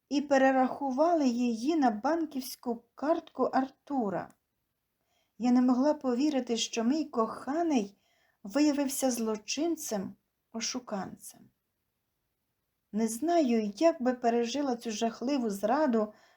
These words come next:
фактично грабіж, якби не підтримка дядька Василя.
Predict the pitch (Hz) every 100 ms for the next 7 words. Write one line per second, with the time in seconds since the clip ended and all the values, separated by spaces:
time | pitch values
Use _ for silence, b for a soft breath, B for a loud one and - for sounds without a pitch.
0 | B - 226 - - 311 - 254 247 220
1 | 214 208 170 233 277 330 - - _ _
2 | _ _ _ 202 240 240 247 339 302 233
3 | 214 - 294 349 - 202 190 196 226 -
4 | 214 214 - 220 185 -